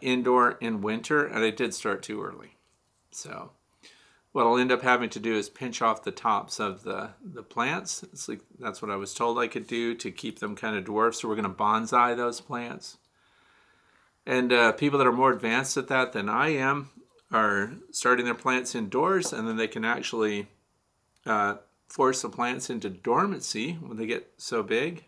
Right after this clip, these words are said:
'cause these are perennials. These are plants that are designed to go year after year. Uh, and then they'll bank 'em and put 'em in cool storage, and then in spring they'll take 'em straight out, but that lets them grow even more. So my system is limited to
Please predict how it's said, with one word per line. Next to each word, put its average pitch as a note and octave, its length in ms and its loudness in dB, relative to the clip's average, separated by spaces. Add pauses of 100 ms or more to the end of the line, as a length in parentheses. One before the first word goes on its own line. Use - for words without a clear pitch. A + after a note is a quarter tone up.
'cause G#2 180 -2
these A#2 160 -6
are G#2+ 100 0
perennials. B2+ 640 -2
These A2 140 -6
are G#2+ 60 -4
plants A2+ 420 -4
that G#2+ 100 0
are G#2+ 180 0 (400)
designed A2+ 360 2
to G#2+ 40 -4
go A2 140 2
year A2 240 0
after A2+ 200 -4
year. A2+ 480 -2 (520)
Uh, A#2 160 4
and B2 120 -2
then B2 100 -2
they'll A2+ 100 2
bank A#2+ 280 0
'em C3+ 100 -4
and G#2+ 80 -6
put B2+ 140 0
'em A#2 100 -2
in G#2+ 80 -4
cool E3+ 260 -2
storage, A2+ 600 2
and A2 180 -6
then A2 120 -2
in G#2+ 100 -4
spring D3+ 360 -4
they'll G2+ 120 -4
take A2+ 160 -8
'em G#2 80 -8
straight G#2+ 300 -2
out, A2 200 2
but - 100 -18
that A2 200 -6
lets - 260 -8
them G2+ 320 -6
grow G#2+ 260 -2
even G2+ 220 -8
more. G2 320 -4
So A#2 160 -8
my C#3 220 -2
system A2+ 440 -8
is F#2 140 -10
limited G#2+ 400 -4
to - 200 -12